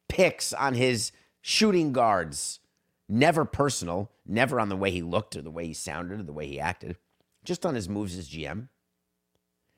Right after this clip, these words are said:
But then the game would end. We'd lose, of course. And I would tip my hat and leave and get ready to fight another day as a fan.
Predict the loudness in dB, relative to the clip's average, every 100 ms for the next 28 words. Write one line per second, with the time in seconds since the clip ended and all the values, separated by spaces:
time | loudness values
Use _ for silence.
0 | _ _ _ _ 2 4 4 4 4 4
1 | 6 6 6 6 2 -2 _ _ _ _
2 | 2 4 6 8 8 8 6 0 -2 -2
3 | -2 -4 -8 -12 _ _ _ _ _ _
4 | 0 2 2 2 2 2 2 2 4 6
5 | 6 4 -2 _ _ _ _ _ _ _
6 | -6 -2 2 4 6 4 0 -4 0 0
7 | 2 0 2 0 2 4 4 2 2 2
8 | 2 2 0 -6 -8 -10 -10 -18